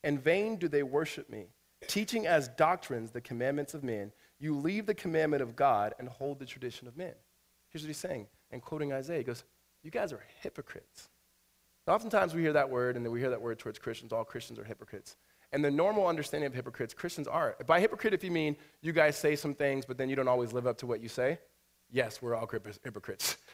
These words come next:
The Bible calls that sinners. <laughs> Um,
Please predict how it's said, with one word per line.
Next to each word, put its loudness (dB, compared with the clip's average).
The -6
Bible 8
calls 2
that 2
sinners. -4
<laughs> 0
Um, 6